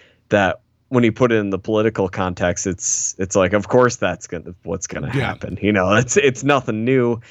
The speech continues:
Speaker 1: It's nothing that's going to blow your mind when you watch this episode and really, uh, you know, it's, it's not gonna,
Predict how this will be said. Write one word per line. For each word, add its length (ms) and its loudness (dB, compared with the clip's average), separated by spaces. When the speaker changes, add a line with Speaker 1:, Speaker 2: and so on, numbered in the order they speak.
Speaker 1:
It's 180 -8
nothing 360 0
that's 280 -2
going 300 0
to 300 0
blow 240 2
your 180 0
mind 360 -2
when 120 -2
you 100 0
watch 260 0
this 180 -4
episode 540 0
and 200 -4
really, 400 4
uh, 260 0
you 220 2
know, 160 4
it's, 180 2
it's 280 0
not 200 0
gonna, 200 -2